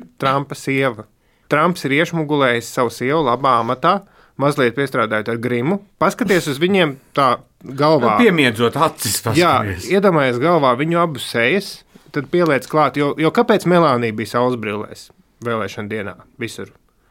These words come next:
Speaker 2: Lai viņi neatpazītu kā J D Vance.
Speaker 1: Jā, kāpēc viņa tik reti, kāpēc viņa tik ilgu laiku bija pazudusi no tā? Viņa brau-,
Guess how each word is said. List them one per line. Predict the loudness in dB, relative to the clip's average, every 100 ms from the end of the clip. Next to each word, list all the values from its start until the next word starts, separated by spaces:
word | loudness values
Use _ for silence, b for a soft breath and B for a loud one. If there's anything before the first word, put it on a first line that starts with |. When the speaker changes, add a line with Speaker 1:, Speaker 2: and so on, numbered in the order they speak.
| _ -20
Speaker 2:
Lai | -12 -8
viņi | -8 -6 -6
neatpazītu | -6 -8 -10 -12 -12
kā | -12
J | -12 -10 -10
D | -10
Vance. | -12 -12 -4
Speaker 1:
Jā, | -2 -2
kāpēc | -2 0 2 2
viņa | 2 0 0
tik | -2
reti, | 0 0 -2
kāpēc | -6 -2 -2 -2
viņa | -4
tik | -2
ilgu | 0 2
laiku | 0 -2
bija | -2
pazudusi | 0 2 0 -4 -10 -10
no | -8
tā? | -4 -4
Viņa | -4 -6 -8
brau-, | -4 -4